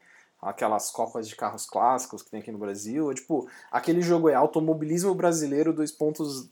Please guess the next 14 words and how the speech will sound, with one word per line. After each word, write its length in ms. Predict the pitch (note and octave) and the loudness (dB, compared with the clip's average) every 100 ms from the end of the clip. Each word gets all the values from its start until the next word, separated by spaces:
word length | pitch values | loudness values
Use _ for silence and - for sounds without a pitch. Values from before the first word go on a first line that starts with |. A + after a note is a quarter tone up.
| B2 | -6
the 120 | C#3 | -4
game, 420 | C3 C3 B2 A2+ A2 _ | -2 -2 -4 -6 -12 _
basicamente. 580 | - A2 A2 B2 G#2+ - | -10 -10 -10 -12 -12 -12
Ele 100 | G#2 | -10
é 40 | |
muito 300 | A2 A#2 A#2+ | -8 -10 -14
bom. 200 | - G2+ G2+ - _ _ - _ _ _ _ _ _ _ | -12 -12 -14 -20 _ _ -20 _ _ _ _ _ _ _
Mas, 280 | B2 C3 C3 | -6 -4 -2
enfim. 440 | D3 - C#3 A2 - - _ _ - | -4 -6 -6 -6 -12 -20 _ _ -20
E, 60 | |
cara, 300 | C#3+ G3+ G3 | -8 -6 -4
tava, 260 | F3 F#3 F#3+ | -4 0 0
tipo, 220 | F#3 - | 0 -8
tudo 380 | F3 F#3 C4 - | -6 -4 -4 -6